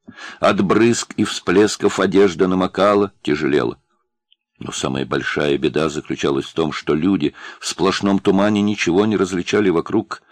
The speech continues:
ровным счётом ничего не видели и не могли определить, что происходит в море, что следует предпринять.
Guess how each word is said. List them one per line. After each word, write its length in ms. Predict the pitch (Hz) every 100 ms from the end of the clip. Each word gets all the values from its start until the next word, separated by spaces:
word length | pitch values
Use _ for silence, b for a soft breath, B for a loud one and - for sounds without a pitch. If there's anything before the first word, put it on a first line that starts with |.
| B B
ровным 580 | - 98 127 135 131 127
счётом 500 | 120 - 120 117 117
ничего 320 | 117 - 110
не 140 | 120 113
видели 340 | 120 113 117
и 220 | 123 127
не 120 | 120 117
могли 360 | 113 101 120
определить, 560 | 110 - 110 101 131 110
что 340 | - - 135
происходит 640 | 123 117 120 - 123 101 95
в 140 | 101
море, 320 | 120 120 73 B B B B
что 380 | - - 147 151
следует 600 | - 127 127 127 123 -
предпринять. 840 | 110 104 - 92 78 69 -